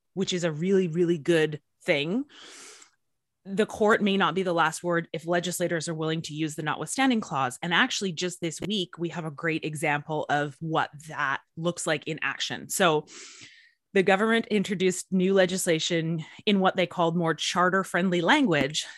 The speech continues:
to uphold the idea that an intoxicated person can't be held criminally responsible for crimes committed when they were unable to know what they're doing.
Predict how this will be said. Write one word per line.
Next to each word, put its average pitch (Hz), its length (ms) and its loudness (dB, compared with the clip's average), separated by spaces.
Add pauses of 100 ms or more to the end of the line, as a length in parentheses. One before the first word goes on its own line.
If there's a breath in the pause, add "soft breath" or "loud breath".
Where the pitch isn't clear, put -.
to 190 160 -2
uphold 185 420 2
the 175 120 2
idea 160 320 0
that 165 120 -2
an 151 120 -4
intoxicated 208 760 -4
person 151 400 -6 (100)
can't - 320 -2
be 196 120 -4
held 175 340 -2
criminally 165 480 -2
responsible 156 640 -4
for 160 120 -8
crimes 151 380 -4
committed 143 480 -6 (380 soft breath)
when 175 100 -2
they 170 100 0
were 160 140 0
unable 147 340 0
to 151 140 -10
know 139 80 -4
what 127 140 -8
they're 120 100 -10
doing. 160 340 0